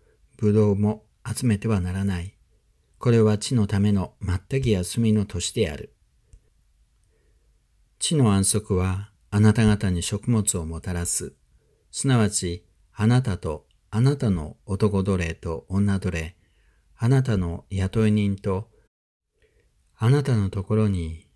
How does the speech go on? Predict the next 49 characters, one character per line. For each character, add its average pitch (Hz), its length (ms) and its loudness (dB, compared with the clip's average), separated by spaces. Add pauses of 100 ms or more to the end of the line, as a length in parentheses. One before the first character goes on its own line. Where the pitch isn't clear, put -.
在 101 280 2
住 98 220 0
し - 100 -8
て - 140 -6
い 92 80 -2
る 87 260 -8
寄 113 140 -2
留 127 140 4
者 92 180 -6
の 80 140 -8
た - 160 -10
め、 82 260 -8 (720)
ま 131 140 4
た 98 320 -2 (200)
あ 104 140 -2
な 135 120 4
た 117 140 -2
の 90 120 -2
家 95 140 -8
畜 - 240 -10
と 95 300 -6 (380)
あ 110 140 0
な 143 120 4
た 139 120 -2
の 95 160 0
地 - 180 -6
に 90 260 -2
い 80 40 -8
る 90 260 -6 (100)
獣 107 400 2
の 104 160 0
た 104 140 -6
め 95 140 0
に、 78 260 -8 (640)
そ - 180 -2
の 107 160 4
地 110 160 0
の 98 120 2
収 - 180 -4
穫 104 320 -4
は 98 140 0
す - 160 -2
べ 110 140 0
て 85 400 -6
食 - 300 -4
物 113 220 0
と 117 140 -2
な 85 140 -2
る。 - 220 -14